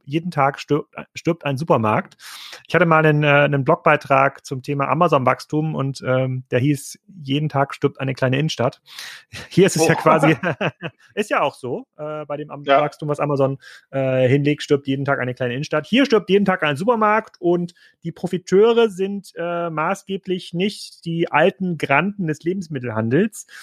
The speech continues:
Speaker 1: Vielen Dank, Udo, für das erste Update. Äh, ich denke, wir machen weiter nächste Woche, äh, in Hour of Power, vielleicht auch mal Mittwochabend,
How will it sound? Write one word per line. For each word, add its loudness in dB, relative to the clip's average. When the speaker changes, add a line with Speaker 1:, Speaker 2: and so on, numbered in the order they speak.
Speaker 1:
Vielen 2
Dank, 0
Udo, 2
für 0
das 2
erste 0
Update. 0
Äh, 2
ich -6
denke, 0
wir 0
machen -2
weiter 0
nächste -4
Woche, 0
äh, -4
in -10
Hour 2
of 0
Power, 4
vielleicht 2
auch 2
mal 2
Mittwochabend, -2